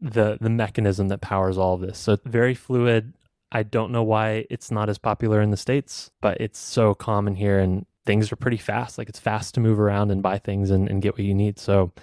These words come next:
that's been impressive, and I'm trying, I've only, you know, I've only been walking around here for a couple of days at this point, but I've been trying to notice more and more things. So hopefully next week I'll have more to report. We'll be in, uh, a different city through next week. So I'll try and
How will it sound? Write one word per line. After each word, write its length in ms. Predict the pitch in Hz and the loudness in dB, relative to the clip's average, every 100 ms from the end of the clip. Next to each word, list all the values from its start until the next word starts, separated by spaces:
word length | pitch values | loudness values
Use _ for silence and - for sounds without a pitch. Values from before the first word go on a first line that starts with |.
| _ _ _ | _ _ _
that's 180 | - 107 | -6 -2
been 140 | 135 117 | 0 0
impressive, 560 | 107 117 - 113 107 | 0 -2 0 0 2
and 320 | 101 98 98 - - _ _ _ | 2 2 -2 -8 -20 _ _ _
I'm 160 | 120 | -4
trying, 380 | 117 - 143 147 | -2 -2 -2 0
I've 120 | 135 | 2
only, 120 | 147 - | 2 0
you 100 | 156 | 0
know, 100 | 123 | 0
I've 100 | 107 | 2
only 140 | 110 | 2
been 160 | 101 104 | 2 2
walking 260 | 98 - 104 | 0 0 -4
around 260 | 98 98 | -2 -4
here 140 | 98 117 | -6 -4
for 380 | 104 101 135 _ _ _ _ _ _ | -4 -4 -8 _ _ _ _ _ _
a 80 | 113 | -6
couple 220 | - 107 | -4 -2
of 60 | 98 | -2
days 200 | 98 101 | -2 -2
at 80 | |
this 140 | 117 - | -6 -4
point, 240 | 101 98 | -6 0
but 260 | 101 98 - | 2 2 0
I've 120 | 120 110 | -4 -2
been 200 | 120 110 | -2 -2
trying 300 | 117 110 104 | -2 -2 -2
to 280 | 113 101 - | -2 -2 -4
notice 500 | 113 113 107 101 - | -2 2 2 0 0
more 160 | 107 | 0
and 80 | 101 | 0
more 100 | 98 | -2
things. 280 | 90 104 95 | -4 -6 -4
So 80 | 98 | -2
hopefully 300 | 120 120 101 | 0 0 -2
next 240 | 101 - | -2 -4
week 140 | 104 101 | -4 -4
I'll 60 | |
have 420 | 92 98 92 - _ | -4 -4 -6 -12 _
more 140 | 120 101 | 0 0
to 80 | 95 | 0
report. 380 | 90 110 101 | -4 -6 -4
We'll 100 | 110 | -4
be 240 | 101 98 98 | 0 2 4
in, 320 | 92 90 98 - | 2 0 -4 -2
uh, 380 | 110 101 - - | 0 0 -2 -6
a 140 | - | -4
different 320 | 113 - - | -2 -2 -4
city 240 | - 110 - | -4 -4 -4
through 140 | - | -4
next 340 | - - - - | -4 -4 -4 -4
week. 180 | 101 - | -4 -2
So 280 | - - - - - - - | -2 -2 -8 -16 -18 -18 -6
I'll 80 | 127 | -4
try 240 | - - 101 | -4 -4 -4
and 160 | 110 | -6